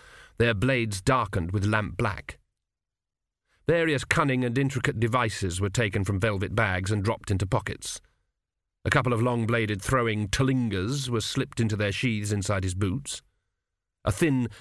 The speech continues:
silk line and folding grapnel were wound around his waist, over the chainmail shirt.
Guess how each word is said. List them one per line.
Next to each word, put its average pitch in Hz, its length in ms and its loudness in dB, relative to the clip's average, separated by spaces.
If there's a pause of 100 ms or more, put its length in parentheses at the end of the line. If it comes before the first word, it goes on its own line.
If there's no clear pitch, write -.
silk 139 380 -2
line 117 380 2
and 110 160 0
folding 107 480 0
grapnel 107 560 0
were 113 100 0
wound 107 240 0
around 104 240 0
his 95 140 -4
waist, 113 500 -2 (300)
over 98 100 2
the 95 80 0
chainmail 95 500 2
shirt. 104 520 -4